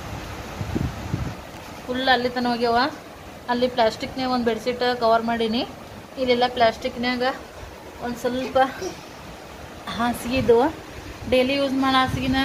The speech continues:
ಕಾಟದ ತಳಗ್ ಇಡ್ತಿದ್ವಿ. ಈಗ ಅವನ್ನೆಲ್ಲ ಈಗ ಫಲ ಕಾಟದ ಮ್ಯಾಗ ಇಟ್ಟೀನಿ ಒಮ್ಮೆ. So ಈ ಮನೆ ವಿಚಾರವಾಗಿ ನನಗಂತ್ರುನು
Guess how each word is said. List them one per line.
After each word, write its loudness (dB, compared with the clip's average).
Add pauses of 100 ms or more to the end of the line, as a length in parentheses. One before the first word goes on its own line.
ಕಾಟದ 2
ತಳಗ್ 2
ಇಡ್ತಿದ್ವಿ. 0
ಈಗ 2
ಅವನ್ನೆಲ್ಲ 2
ಈಗ 4 (640)
ಫಲ 0 (800)
ಕಾಟದ 2
ಮ್ಯಾಗ 2
ಇಟ್ಟೀನಿ 2 (1800)
ಒಮ್ಮೆ. 2 (1800)
So -2 (320)
ಈ 2
ಮನೆ 4
ವಿಚಾರವಾಗಿ 4
ನನಗಂತ್ರುನು 2